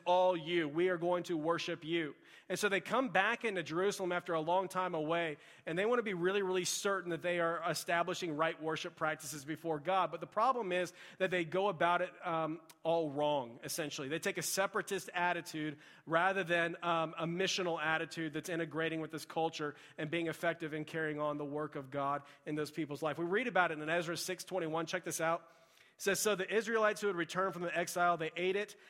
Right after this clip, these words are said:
together with all who had separated themselves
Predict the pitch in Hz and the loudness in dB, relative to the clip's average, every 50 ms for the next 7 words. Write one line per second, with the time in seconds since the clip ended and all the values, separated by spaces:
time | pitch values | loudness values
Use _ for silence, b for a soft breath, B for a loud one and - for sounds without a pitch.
0 | B B B - 180 160 151 185 196 202 208 190 180 156 180 170 175 196 196 180 | B B B -4 -2 2 4 4 4 4 2 0 -2 -2 2 2 4 4 4 2
1 | 180 175 151 - - - 208 214 214 - 233 220 220 214 214 190 185 175 - - | 0 -2 -2 -4 -2 0 2 2 2 2 2 0 2 2 0 0 0 -2 -2 0
2 | 175 160 160 160 160 143 - | 2 2 4 2 2 -2 -6